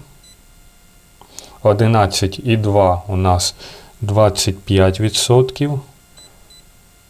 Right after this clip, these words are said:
Одинадцять вольт без змін. Десять і дев'ять. Десять і сім вольт у нас уже нуль відсотків. І давайте ще будемо зменшувати.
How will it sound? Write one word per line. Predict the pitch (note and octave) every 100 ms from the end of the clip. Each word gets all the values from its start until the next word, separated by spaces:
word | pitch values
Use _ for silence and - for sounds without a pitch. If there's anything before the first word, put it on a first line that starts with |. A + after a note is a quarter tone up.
| _ _
Одинадцять | G#2+ A2 A2+ F#2+ F#2 - F#2
вольт | F#2 F2+ F2+ F2+
без | F#2+ F#2 F2+ F2
змін. | F#2+ F#2 G2+ C#3 - - _ _ _ _ _ - -
Десять | F#2+ G2 F#2+ - F#2+ G2
і |
дев'ять. | F#2 F#2+ F#2 F#2+ A#2+ C3 - - _ -
Десять | G#2+ A2+ - G2 -
і |
сім | - - G#2+ F#2+
вольт | G2 G#2 F#2+ F#2+
у |
нас | F#2+ G2 F#2+ -
уже | F2+ G2 G2+ F#2+ - -
нуль | A2+ A2+ G#2+ F#2
відсотків. | F#2 G2+ G2 - G2 G2 G2 - D#3 E3+ - - - - - - - _
І | -
давайте | A#2+ B2 G2+ F#2 G2 G#2 - A2 - - -
ще | - - G2
будемо | G2 G2 F#2+ F#2+
зменшувати. | F#2 F2+ F2+ F#2 - A#2 C3 D3